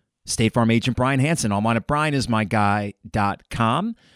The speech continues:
Life, auto, home, business, renters, you name it, Brian is my guy, and he can be your guy as well. Great State Farm prices, but more importantly, the customer service, super personalized and super smooth. I mean, Kara and I really appreciated how they hooked us up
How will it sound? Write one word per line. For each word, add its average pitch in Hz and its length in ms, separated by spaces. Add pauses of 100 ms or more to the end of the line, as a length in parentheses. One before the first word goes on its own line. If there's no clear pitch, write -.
(120)
Life, 156 320
auto, 156 200
home, 151 220
business, 139 300
renters, 143 360
you 233 140
name 180 160
it, 160 100
Brian 147 220
is 113 140
my 120 180
guy, 117 140
and 110 100
he 143 80
can 160 140
be - 80
your 185 320
guy 95 420
as 98 160
well. 101 280
Great 143 280
State 120 240
Farm 98 180
prices, 120 520
but 110 140
more 147 180
importantly, 120 500
the 101 100
customer 143 400
service, 107 480 (600)
super 202 300
personalized 110 800
and 107 120
super - 240
smooth. 95 460 (180)
I 104 60
mean, 98 120
Kara 143 200
and 127 80
I 117 80
really 113 300
appreciated 98 540
how 95 120
they 98 120
hooked 92 200
us - 160
up 101 220